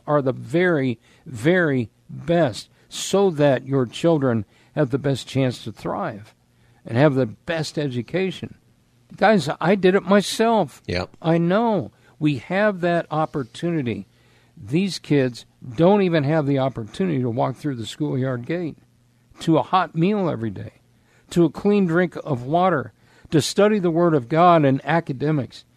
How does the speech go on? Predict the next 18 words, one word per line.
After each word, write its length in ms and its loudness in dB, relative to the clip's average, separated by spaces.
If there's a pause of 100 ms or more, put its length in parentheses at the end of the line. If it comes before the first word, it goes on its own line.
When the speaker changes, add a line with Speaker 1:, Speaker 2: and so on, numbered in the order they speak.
(300)
Speaker 1:
But 240 -2
your 240 2
gift 400 -2 (300)
changes 480 -8
all 200 -6
of 100 -8
that. 240 -10 (540)
Eight 220 -2
six 340 -4
six, 300 -10
three 240 -4
four 280 -6
three, 400 -6
three 340 -4
eight 140 -2
three 320 -6
eight. 200 -4
Using 600 0